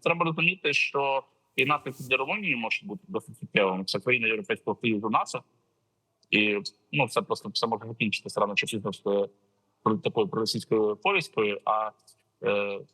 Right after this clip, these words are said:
я не, я, я не хочу собі дозволяти якесь, певне, але хто така Румунія без Європейського Союзу, без нато? Давайте подивимося на чисельність сухопутних військ Румунії,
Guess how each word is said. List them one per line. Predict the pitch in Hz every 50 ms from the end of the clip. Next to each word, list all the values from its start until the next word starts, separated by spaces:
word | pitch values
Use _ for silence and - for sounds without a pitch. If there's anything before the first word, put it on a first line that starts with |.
| _ _ - - -
я | 117 127 131
не, | 131 131 131
я, | 143 143 - - - -
я | 143 160 156
не | 151 151 151 147 -
хочу | - 131 - - 131
собі | - 127 120
дозволяти | 117 113 120 127 123 117 - 113
якесь, | 113 - 123 - - - 131 156 - _ _ _ _ - 117 -
певне, | - 110 101 98 98 98
але | 98 104 110 117 113 110 - - _ _
хто | - 143
така | 135 - - 127
Румунія | 120 120 120 120 117 113 110
без | 107 104 98 107
Європейського | 107 107 110 98 110 104 - - 104 95
Союзу, | - 117 110 101 113 107
без | 98 113 107 -
нато? | 185 196 - - 110 - _ _ _ - - - _ _ _ _ _ _ _
Давайте | - 101 110 117 139 135 - -
подивимося | - 117 127 123 117 113 113 - - 107
на | 110 107
чисельність | - 117 - 120 113 113 104 -
сухопутних | - - - 107 - 120 113 - 113 107 - -
військ | 117 113 104 - - - - _ _ _ _ _ _ _ _ _ _ _ -
Румунії, | - 139 156 143 123 135 139 123 120 113 110 104 101 101